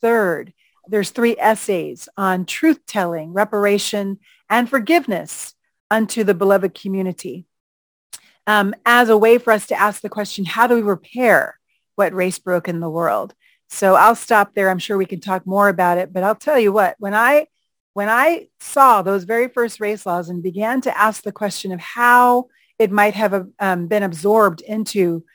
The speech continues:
um, Fortune's eighteen-year-old mixed race body and the trauma that she suffered and all of the people who got, who suffered from those very first race laws, I began to understand why January sixth happened.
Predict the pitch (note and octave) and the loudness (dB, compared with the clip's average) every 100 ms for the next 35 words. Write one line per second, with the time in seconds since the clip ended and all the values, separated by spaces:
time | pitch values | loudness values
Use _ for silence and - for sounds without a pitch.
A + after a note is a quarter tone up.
0 | _ _ _ F#3+ F#3 E3+ E3 - _ _ | _ _ _ -2 -2 -2 -6 -12 _ _
1 | _ A#3+ A#3+ A3+ F#3+ - A#3 A3+ - G#3+ | _ 2 2 0 -4 -4 -4 -4 -6 -4
2 | G3+ G3 F#3+ E3+ F#3+ G3 - F#3 F3 - | 0 2 2 2 -4 -6 -4 -4 -4 -6
3 | F#3+ G3 G3 D3+ G3+ - _ _ _ _ | 0 4 2 0 -10 -18 _ _ _ _
4 | _ - G3+ F#3+ - C4 C4+ A#3+ G3+ E3+ | _ -6 -4 -6 -2 4 4 4 2 -2
5 | - F#3 - - E3 - A2 - _ _ | -6 -10 -8 -8 -8 -10 -20 -20 _ _
6 | _ _ _ _ - G#3 A#3+ D4 C4 G3+ | _ _ _ _ -4 2 6 8 6 2
7 | G3 F#3+ E3 E3 F3 G3 - F3+ G3+ A#3 | -6 -8 -6 -8 -2 0 0 -2 -6 -4
8 | G#3+ F#3 - F#3 E3+ F#3 F#3+ F#3+ F3+ - | -4 -6 -6 -6 -2 -2 -2 -4 -8 -6
9 | F3 - F3 D#3+ D#3+ - _ _ _ - | -8 -8 -8 -8 -10 -16 _ _ _ -6
10 | G#3+ G#3 A#3+ C4+ B3+ A3+ G#3+ G3 - F#3+ | -4 2 4 4 2 0 -2 -4 -4 -4
11 | E3+ F#3 G3+ A3 A#3+ B3 _ - G#3 G#3 | -2 2 6 6 4 0 _ -6 -2 -2
12 | G#3 G3 F#3 - F#3 E3+ - _ - D#3+ | -2 -4 -4 -6 -6 -6 -10 _ -6 -6
13 | - G2 - | -6 -16 -18